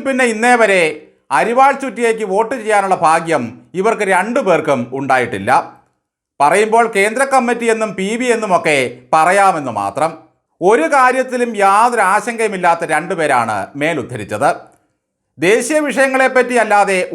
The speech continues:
ഒരു കാര്യവും അവരോടാരും ചോദിക്കുകയുമരുത്. അരിവാള് പോയി നീരാളി വരുമോ എന്ന ആശങ്കയൊന്നും എ കെ ബാലനെ പോലെ എന്തുകൊണ്ടാണ് ഇ പി ജയരാജന് ഇല്ലാതെ പോകുന്നത്? വൈദേഹത്തിൻ്റെ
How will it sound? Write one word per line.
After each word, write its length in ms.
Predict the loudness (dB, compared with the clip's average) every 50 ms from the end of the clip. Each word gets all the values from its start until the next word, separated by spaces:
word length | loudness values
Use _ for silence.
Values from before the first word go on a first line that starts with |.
| -2 0
ഒരു 160 | 0 0 0 0
കാര്യവും 440 | 2 2 2 0 0 -2 -2 -4 -4 -6 -4 -2 0
അവരോടാരും 720 | 0 0 0 0 2 4 4 6 6 6 4 2 0 -2 -6 -10 -12 -12 -8
ചോദിക്കുകയുമരുത്. 840 | -6 -6 -6 -6 -6 -8 -8 -8 -8 -6 -6 -6 -8 -4 -2 0 0 0 -2 -8 -18 _ _ _ _ _ _ _ _ _ _ _ _ _ _ -2 0 0
അരിവാള് 460 | 2 2 2 2 4 4 4 4 2 2
പോയി 200 | 2 2 2 0 -2 -4 -6
നീരാളി 480 | -6 -6 -2 0 2 2 2 2 2 0 -2
വരുമോ 260 | -2 0 0 0 0 0
എന്ന 120 | 0 0 0 0 2 2 0
ആശങ്കയൊന്നും 680 | 0 0 -2 -6 -4 -4 -2 -2 -2 -2 -2 -4 -4 -6 -8 -6 -4 0 0
എ 0 | 0 0 0 0
കെ 100 | 0 2 4 4
ബാലനെ 340 | 4 4 2 2 0 -2 -2 -2
പോലെ 260 | -2 0 0 0 -2 -4 -6 -12 -16 _ _ _ _ _ -4 -2 -2
എന്തുകൊണ്ടാണ് 640 | -2 0 0 0 0 2 2 2 2 2 2 2 0 0 -2 -6 -8 -8
ഇ 40 | -8 -8 -6
പി 120 | -8 -4 -2 0
ജയരാജന് 480 | 0 2 2 2 0 0 -2 -4 -6 -6 -6 -8 -4
ഇല്ലാതെ 300 | 0 0 0 0 0 -4 -6
പോകുന്നത്? 400 | -8 -8 -8 -6 -4 0 0 0 -2 -4 -8 -20 _ _ _ _ _ _ _ _ _ _ _ _ -2 0
വൈദേഹത്തിൻ്റെ 720 | 0 2 2 2 2 2 2 2 0 -2 -2 0 2 2